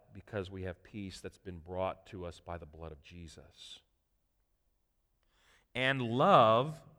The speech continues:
with faith. And someone has said that love is the fruit of faith. And, uh, love here, uh, uh, just a, a general love,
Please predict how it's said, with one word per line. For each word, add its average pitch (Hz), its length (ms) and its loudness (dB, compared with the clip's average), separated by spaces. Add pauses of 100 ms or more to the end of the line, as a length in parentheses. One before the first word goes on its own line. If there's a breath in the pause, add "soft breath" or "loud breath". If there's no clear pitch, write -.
with 147 440 0 (120)
faith. 127 400 -2 (280)
And 98 200 -16
someone 139 220 -6
has 117 100 -6
said 139 160 -4
that 107 140 -6
love 123 420 4
is 131 160 -4
the 143 100 0
fruit 208 460 -2 (140)
of 101 260 0 (200)
faith. 95 340 -8 (1700)
And, 123 400 0 (160)
uh, - 80 -18 (240)
love 151 360 6
here, 160 420 2 (160)
uh, - 60 -20 (1160)
uh, 98 100 -20 (180)
just - 260 -14
a, 110 200 -4
a 101 60 -6
general 151 640 -2 (720)
love, 139 540 2